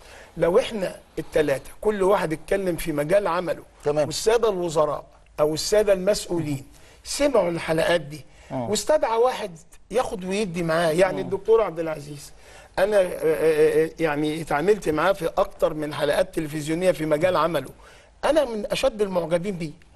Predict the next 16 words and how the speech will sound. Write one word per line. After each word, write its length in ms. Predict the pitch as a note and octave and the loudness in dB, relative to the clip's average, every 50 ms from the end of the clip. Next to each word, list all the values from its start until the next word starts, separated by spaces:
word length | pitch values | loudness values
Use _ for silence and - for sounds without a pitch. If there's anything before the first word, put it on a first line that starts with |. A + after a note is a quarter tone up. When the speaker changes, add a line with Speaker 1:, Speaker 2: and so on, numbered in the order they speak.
| - C#3 A#2+ A2 | -18 -16 -4 0
Speaker 1:
بأمانة 540 | D#3+ F#3+ - - - A3+ B3 C#4+ D4 C#4 A#3+ | 0 0 0 0 0 2 2 4 4 2 2
وبقولها. 540 | G3 E3+ F3+ F3 F#3+ A3 G3+ C3 B2+ - - - - - - _ - | 0 0 2 2 2 2 2 -2 -10 -12 -16 -18 -20 -20 -20 _ -4
ليه؟ 320 | C#3 F3 F#3 F#3 F3+ E3 F3 - - - - - - - - | 0 2 4 4 2 0 -2 -12 -20 -20 -20 -20 -6 0 2
راجل 360 | F#3 G#3 B3+ C#4 A3+ A#3 G#3+ | 4 4 4 2 0 -2 -8
بيتكلم 600 | F3 F#3 F#3 F3+ F3+ - G#3+ G3+ G3 F3+ E3+ E3+ | -6 -6 -6 -6 0 0 0 0 0 -2 -6 -4
بفكر 420 | D#3+ D#3+ - A3 A3 G#3+ - D#3+ | -6 -4 -2 -2 -2 -2 0 -2
ودراسة، 500 | E3 D#3+ D#3+ D3 E3+ E3+ E3 D3 - - - - - - - - _ | 0 0 2 2 4 2 2 2 0 -6 -14 -18 -20 -20 -20 -20 _
لكن 320 | - F3 G3 G3 G#3 G3 G3+ | -2 -2 0 0 2 0 2
هل 180 | G#3+ C#4 D#4 | 2 2 2
في 140 | D4+ - A#3+ | 0 -2 -2
يوم 180 | B3 C#4 D4 C4+ | 0 0 0 0
من 120 | A#3+ G#3+ | -2 -4
الأيام 420 | G3 F#3+ - E3+ F#3+ G#3 A3 G#3+ G3 | -4 -2 0 2 2 2 2 2 -2
الفكر 360 | F3 - A#3+ A3+ - G#3 F#3 | -4 -4 -6 -2 0 0 0
والدراسة 500 | F3 D#3+ D3+ D3+ D#3+ F3 F3+ F3 - D3+ | 0 0 0 2 2 2 2 2 0 -4
ده 180 | D3 C#3+ - | -4 -4 -12